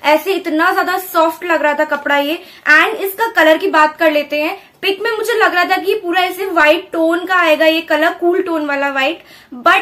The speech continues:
ये आया है warm tone वाला white, जो कि मुझे ज्यादा अच्छा लगता है। आपको पता होगा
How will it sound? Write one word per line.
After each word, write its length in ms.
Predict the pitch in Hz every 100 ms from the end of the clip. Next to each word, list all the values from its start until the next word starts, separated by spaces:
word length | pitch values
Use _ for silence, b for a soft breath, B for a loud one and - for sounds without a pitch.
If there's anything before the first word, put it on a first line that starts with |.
| 381
ये 140 | 294 339
आया 240 | 370 330
है 120 | 359
warm 380 | 381 277 294 320
tone 300 | 320 349 339
वाला 240 | 320 311 311
white, 300 | 294 330 285
जो 140 | 311
कि 120 | 285
मुझे 340 | 339 302 269 339
ज्यादा 280 | 294 277
अच्छा 240 | 294 302 294
लगता 180 | 262 285
है। 60 |
आपको 140 | 285 302
पता 260 | 269 269
होगा 300 | 269 247 277